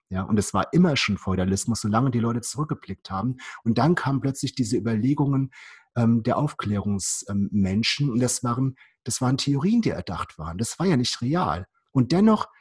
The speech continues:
ähm, haben diese Theorien ausgereicht, um eine kritische Masse dazu zu bringen, dass einige auch auf die Barrikaden gegangen sind. Andere haben es friedlicher gemacht. Ja? Aber dennoch haben wir im Laufe der Zeit Veränderungen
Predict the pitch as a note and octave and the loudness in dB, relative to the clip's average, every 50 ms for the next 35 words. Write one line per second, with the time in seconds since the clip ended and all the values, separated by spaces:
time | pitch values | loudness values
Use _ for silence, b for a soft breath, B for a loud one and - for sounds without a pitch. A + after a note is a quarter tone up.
0 | b b b b _ B2+ B2 C3 C3 B2+ - A#2+ C3+ C#3 C3+ B2 B2+ A#2+ - - | b b b b _ 2 4 4 4 2 0 -2 0 0 0 0 -2 -4 -4 -4
1 | C3+ B2+ A#2+ C3+ C3+ A#2+ - - D3+ D#3+ - - C#3+ C#3+ - B2+ C3 B2+ - - | -2 0 0 0 0 0 0 -2 -2 -2 0 0 0 0 2 2 2 2 2 0
2 | - - F#3+ G3+ G#3 F3+ - E3 D3 C#3+ D3 C#3+ - G#2+ G#2+ G#2 - - A#2+ - | 0 2 2 2 2 2 2 2 4 4 2 0 -2 -2 -4 -4 -4 -4 -8 -6
3 | - A2+ G#2+ - - B2+ C3 D3 D3 C#3+ C#3 - A#2 B2 - - - - b b | -6 -10 -10 -6 -2 0 2 2 2 2 2 0 -2 -2 -2 -4 -6 -8 b b
4 | b b b b b b b _ _ G#2 A2 B2 C3 A#2+ C3+ B2+ B2 A#2 C3+ - | b b b b b b b _ _ 2 2 4 4 4 4 2 2 0 -4 -4
5 | - A#2 A2 A#2+ A#2+ C#3 - - - D3 E3 D3+ C3 G2 F2+ F2 F#2 F2 F2+ F#2 | -4 -4 -2 -2 -2 -2 -2 -2 -4 -2 -2 0 0 -2 -2 -4 -6 -6 -6 -6
6 | F2+ - - F#2 F2 F2 E2 - - - F2+ F#2 G2+ F#2 F#2+ G2 G#2 G#2+ G2 - | -8 -8 -8 -8 -8 -8 -10 -10 -10 -8 -6 -4 -4 -2 -2 -2 -2 -2 -2 -2
7 | - - D#3 E3 - A2 G2 - F2 E2 F2+ E2 E2+ E2 E2 - - - - - | -4 -2 -2 -2 -2 -4 -4 -4 -6 -6 -8 -8 -8 -8 -10 -12 -16 -18 -16 -10
8 | F#2 F#2+ G#2+ B B B B B B B A#2 A2+ A#2 A2+ - B2 C#3 D#3 D#3+ - | -8 -8 -8 B B B B B B B 2 4 4 4 4 4 4 4 4 2
9 | - C#3+ C#3 C#3 C#3+ C#3 C3+ A2 A2+ A#2+ - C3 A2+ B2+ C#3+ D3 D3+ C3+ B2 - | 2 2 2 4 4 4 2 2 0 -4 -2 -2 -2 -2 -2 0 0 0 0 0
10 | - C3 B2+ - - A#2 - C3 D3+ D#3+ C#3+ A#2+ G2+ F#2+ G2 G#2 A2+ A#2 B2 - | -2 -4 -4 -4 -6 -6 -2 2 2 4 4 2 0 0 0 0 2 0 0 -2